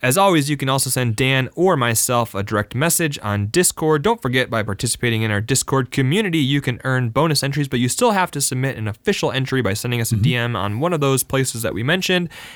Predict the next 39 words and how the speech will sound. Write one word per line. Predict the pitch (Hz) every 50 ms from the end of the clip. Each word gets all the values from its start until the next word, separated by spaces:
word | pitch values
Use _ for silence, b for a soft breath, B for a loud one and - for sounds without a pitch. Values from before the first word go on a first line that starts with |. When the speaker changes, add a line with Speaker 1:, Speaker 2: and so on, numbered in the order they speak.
| B B
Speaker 1:
and | - 143 151 160 160 147 143
you | 160 185
could | - 165 151
win | 139 147 151 147
yourself | 139 135 - - 156 147 - - B B B B -
twenty | - 165 165 139
dollars | 139 143 143 143 139 139 135 - - b b b b b -
to | - 127 127 127 127 131 127
buy | 120 98 101 107 107 104 104 - - _
some | - - 104 107 107 101
games. | 95 90 90 90 90 87 87 90 - - b b b b -
Um, | 135 139 147 151 151 151 151 156 151 151 151 151 143
what | 127 147 156 151
else? | 131 101 95 - -
Is | 127 147
there | 156
anything | 165 - 175 151
else? | 127 120 135
Speaker 2:
What | 156 156 151
else? | 135 120 120 113 - - -
When | 135 131 156 165 185
you | 208
submit | 196 - 226 175 143 135 160 180
your | 170 156 135 -
entry, | 110 113 110 - 107 90 87 120 143 - _ -
Speaker 1:
Yes, | 151 185 160 - -
that | 160 151
was | 151 151 175
it. | 156 -
That | 120
was | 123 127
Speaker 2:
let | 143 147 156 165
Speaker 1:
what | 160
I | 156
Speaker 2:
us | 147 147 113 104 - -
Speaker 1:
remember. | 123 123 139
Speaker 2:
know | 143 135 127
what | 117 113 123 127 - -
platform | - - 120 117 - - - 117 104 98 95 92